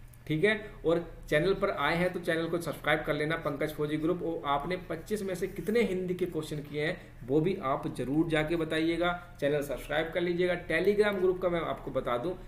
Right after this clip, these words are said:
कि पंकज फौजी group से आप search करेंगे तो वहाँ पर मिल जाएगा। उसके बाद ये सारी की सारी पीडीएफ़ मैं वहाँ पर upload कर देता हूँ। चलिए question number पच्चीस को देख लेते हैं। समूहार्थी शब्द बताना है आपको, चम-, चिन्हित करना है,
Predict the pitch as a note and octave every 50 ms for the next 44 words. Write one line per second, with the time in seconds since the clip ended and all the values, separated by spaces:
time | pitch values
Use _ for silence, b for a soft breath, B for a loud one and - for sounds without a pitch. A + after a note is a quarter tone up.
0 | B - - F3 F3 - E3+ D#3+ D#3+ D#3 D#3 G3+ G3+ - - - - D#3 D#3+ D#3
1 | E3 F3 D3+ D3+ D#3+ D#3 - - F3+ - A#2 C3+ C#3 C#3 - C#3+ C3+ C3 C3 -
2 | C#3 C3+ C#3+ D#3 E3 D#3+ D3+ C3+ B2 A#2 A#2 A2 C3+ B2+ A#2+ A#2+ A#2+ C3 C3+ D3+
3 | D#3 D#3 D#3+ E3+ F3+ F#3 F3 - - - B B B B B B B B - -
4 | - - - - F#3+ F3 - A3+ G#3 F3 F3 F3 F#3+ G3 - - - - - -
5 | C#3+ D#3 D#3 E3 D#3+ E3 F#3 G3 G3+ G#3 - F3 E3 F3 F3+ - E3 D#3+ D#3 D3+
6 | D#3+ D#3 D3+ D#3 D3 C3+ C3 A#2+ A#2 A2+ - C3+ C3 B2+ A#2+ - A#2+ A#2+ A2+ G#2+
7 | - B2 A#2+ A#2+ C3 B2+ A2 A#2+ A2+ G#2 G#2 G2+ - - - - - - D3 D3
8 | D3 D3 D3 - D#3 D3+ E3 E3 E3 E3 D#3+ D#3+ D#3+ D3+ - - E3+ E3+ F#3+ F3
9 | D3+ C#3 B2+ B2+ B2 A2+ C3+ C#3+ F3+ B B B B B B B B - - -
10 | - E3+ E3+ F#3+ G#3 G#3+ G#3+ G#3 - A#3+ A3 G3 G3+ G3 G3+ A3 G3+ G3 F3+ F3+
11 | F3 F3 F3+ E3+ F3 F3+ E3+ E3 - F#3+ F3 - F3 E3 E3 E3+ F3 D#3+ - -
12 | E3 E3 E3 F3 E3+ E3+ E3 C#3+ C3+ C3 B2+ B2 A#2+ A#2+ A#2+ A2+ A2